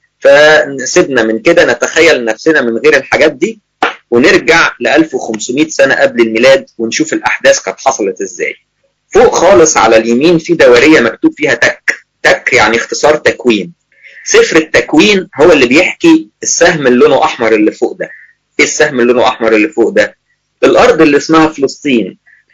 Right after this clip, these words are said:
هيعيش فيها آدم وحواء وإبراهيم وإسحاق ويعقوب، لغاية وقت يعقوب. يعقوب بقى هيسيب أرض فلسطين وهيمشي مع السهم الأحمر ده ويجي لنا إحنا هنا فين؟ في مصر.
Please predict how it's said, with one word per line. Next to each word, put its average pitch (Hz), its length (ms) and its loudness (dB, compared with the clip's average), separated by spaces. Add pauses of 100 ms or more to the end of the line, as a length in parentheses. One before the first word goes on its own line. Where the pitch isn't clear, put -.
(120)
هيعيش 131 360 0
فيها 147 640 2
آدم 139 300 0
وحواء 131 580 2
وإبراهيم 131 680 -2
وإسحاق 139 880 0
ويعقوب، 147 680 2 (280)
لغاية 233 500 4
وقت - 320 0
يعقوب. 143 540 0 (320)
يعقوب 127 460 0
بقى - 260 0
هيسيب 214 440 -4
أرض 185 220 2
فلسطين 156 760 -4
وهيمشي 131 580 -2
مع 113 140 -2
السهم 143 400 -2
الأحمر 120 540 0
ده 139 300 -2
ويجي 123 300 -4
لنا 143 180 0
إحنا 120 200 -6
هنا 131 200 -4
فين؟ 123 480 0 (360)
في - 80 -2
مصر. - 480 -4